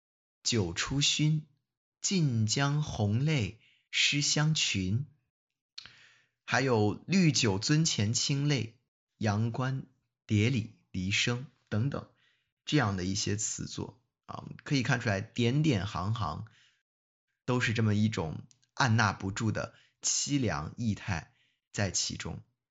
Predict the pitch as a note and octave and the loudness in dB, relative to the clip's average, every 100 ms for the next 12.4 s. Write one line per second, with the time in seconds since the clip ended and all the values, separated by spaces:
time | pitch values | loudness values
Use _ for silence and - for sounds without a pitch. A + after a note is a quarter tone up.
0 | _ - F3 - C#3+ F3 F#3 F3 F3+ G#2+ | _ -2 0 2 2 4 2 2 0 -2
1 | C#2+ - G#2+ D2+ - - A2 A#2+ G#2+ G#2+ | -4 -4 -2 -2 -4 -2 -2 0 -2 0
2 | G#2+ G#2+ G2 G2 - G#2+ F#2 G2+ - F#2+ | 0 0 -2 -2 -2 0 -2 -4 -4 -4
3 | G2+ - - - _ _ _ - - B2+ | -4 -6 -16 -20 _ _ _ -8 -2 2
4 | G#2+ A#2 A#2+ - G2+ F#2 - G#2+ A#2+ G2+ | 2 2 0 0 0 -2 -2 0 2 2
5 | E2+ G2 F2+ G2+ E2 D2+ - G#2+ F#2+ G2 | 0 -2 -2 -2 -4 -2 -2 -2 -2 -2
6 | F2 E2+ - _ _ - F2 F#2+ G2 G#2+ | -2 -4 -12 _ _ -6 -4 -2 0 2
7 | F#2 - - E2+ - - - - _ G#2+ | 0 -2 -6 -8 -12 -16 -20 -20 _ 2
8 | A2+ A#2+ G2+ - A#2+ A#2 A#2+ B2 B2 A2+ | 4 4 0 2 2 2 0 -2 0 0
9 | A2 - C2 - - _ _ _ - F#2 | 0 -2 -4 -10 -16 _ _ _ -8 -4
10 | F2+ G#2+ G#2+ _ _ - D#2 G2+ A#2+ G#2+ | -2 -2 -4 _ _ 0 2 2 2 2
11 | E2+ - A2 A2 - C3 B2+ - F2+ A2+ | 0 2 2 2 2 0 0 -4 0 0
12 | G#2 E2+ D#2+ | 0 -2 -8